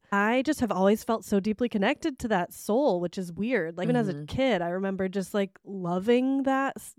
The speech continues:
Speaker 1: baby, loving that soul, like, feeling really almost, like, grief for the fact that it died. Like, I don't know, e-, even as a young child. So it made a
Speaker 2: Mm-hmm.
Speaker 1: lot of sense. That one has been with me, but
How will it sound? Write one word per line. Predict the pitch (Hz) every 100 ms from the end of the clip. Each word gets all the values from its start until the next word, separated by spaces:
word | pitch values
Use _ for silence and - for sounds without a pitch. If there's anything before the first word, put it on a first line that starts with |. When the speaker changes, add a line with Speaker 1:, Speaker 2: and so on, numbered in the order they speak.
| 196
Speaker 1:
baby, | 233 247 262 269 254
loving | 185 208 226
that | 226 -
soul, | 220 220 220
like, | 214 190 -
feeling | 196 185
really | 175 180 185 185 185
almost, | 190 196 190
like, | 185 165
grief | 170 175 233 - -
for | - 196
the | 185
fact | 185 170 -
that | 175
it | 165 -
died. | 190 220 240 240
Like, | 196 196
I | 214
don't | 233
know, | 220 185 170
e-, | 170 214
even | 226 220
as | 208 180
a | 175
young | 180 180 175 -
child. | 190 180 165 165
So | - 190 170 165 160
it | 180
made | 202 180
a |
Speaker 2:
Mm-hmm. |
Speaker 1:
lot | 175 165
of |
sense. | - 165 160 -
That | 175 170
one | 180
has | 170 170
been | 180 170
with | 165 208
me, | 226 233
but | 175 151